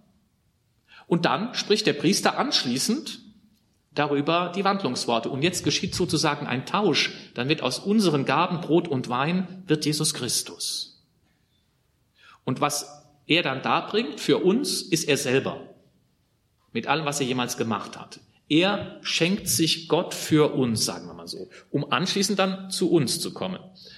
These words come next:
Ähm, also Jesus bringt sich selber dar und wir können dann auch als Kirche anschließend,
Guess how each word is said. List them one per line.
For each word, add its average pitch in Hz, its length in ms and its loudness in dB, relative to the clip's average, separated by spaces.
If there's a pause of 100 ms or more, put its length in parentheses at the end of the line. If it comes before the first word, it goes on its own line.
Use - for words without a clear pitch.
(380)
Ähm, 110 240 0
also 127 200 0
Jesus 147 340 2
bringt 156 220 0
sich 143 180 0
selber 117 320 2
dar 120 640 -2 (380)
und - 160 -2
wir 135 120 4
können 160 280 2
dann 175 140 2
auch 147 180 0
als 113 240 -2
Kirche 175 500 2
anschließend, 208 920 -2